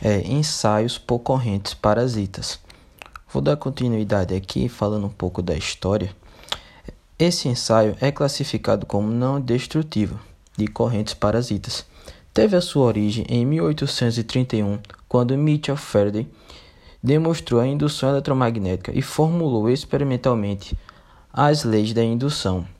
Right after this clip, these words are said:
Em mil oitocentos e setenta e nove, um cientista chamado Huggles registrou mudanças na propriedade de uma bobina quando colocada em contato com metais de diferentes condutividades e permeabilidades. A aplicação,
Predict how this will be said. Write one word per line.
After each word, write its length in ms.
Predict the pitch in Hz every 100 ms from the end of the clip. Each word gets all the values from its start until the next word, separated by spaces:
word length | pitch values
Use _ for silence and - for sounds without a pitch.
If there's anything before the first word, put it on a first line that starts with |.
| _ - _ _ - - -
Em 160 | 143
mil 220 | 156 180
oitocentos 400 | 175 156 - 117
e 20 | -
setenta 300 | 101 98 104
e 20 |
nove, 300 | 110 107 117
um 60 |
cientista 520 | 139 - 117 117 95 104
chamado 440 | - 107 104 101
Huggles 440 | 110 104 110 120 - - - - - _
registrou 720 | 143 151 170 151 - 120 113
mudanças 600 | 143 156 117 110 104 127
na 180 | 131 139
propriedade 760 | 147 156 156 143 131 113 107
de 80 | 113
uma 140 | 123 123
bobina 500 | 156 151 110 107 98 - -
quando 240 | - 160
colocada 600 | 151 156 147 143 - 98
em 80 | 110
contato 560 | 127 139 143 101 101 -
com 160 | 110
metais 420 | 104 107 107 101 113
de 80 |
diferentes 540 | 113 127 - 120 147 -
condutividades 760 | 117 104 98 92 90 113 123
e 80 | 127
permeabilidades. 1000 | 123 117 120 120 117 131 135 92 90 - - - - - - - - -
A 140 | 220
aplicação, 920 | 220 220 131 - 98 - - 104 95